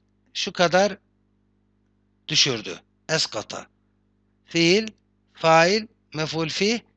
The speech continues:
E, burası da mef'ul bih olacak. Efendim, üç uçak düşürdü diyelim. İsrail'e ait üç uçak. Selase tayratin.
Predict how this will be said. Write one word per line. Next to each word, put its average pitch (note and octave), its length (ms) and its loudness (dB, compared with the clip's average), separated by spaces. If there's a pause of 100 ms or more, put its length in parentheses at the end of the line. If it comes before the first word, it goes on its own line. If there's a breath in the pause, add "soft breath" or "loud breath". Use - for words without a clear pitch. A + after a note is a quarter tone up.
(360)
E, C#3 140 -8
burası D#3 380 -4
da G3 280 0
mef'ul D3+ 420 -6
bih C#3+ 220 -8 (720)
olacak. - 580 -16 (880)
Efendim, D#3 560 -4 (1040)
üç A3+ 360 -6
uçak F#3 340 0
düşürdü C#3 460 -6
diyelim. G#2+ 320 -10 (2250)
İsrail'e C#3+ 540 0
ait C#3 260 -4 (120)
üç C#3 220 -10
uçak. - 480 -10 (760 soft breath)
Selase G3+ 880 6 (760)
tayratin. D3+ 1120 2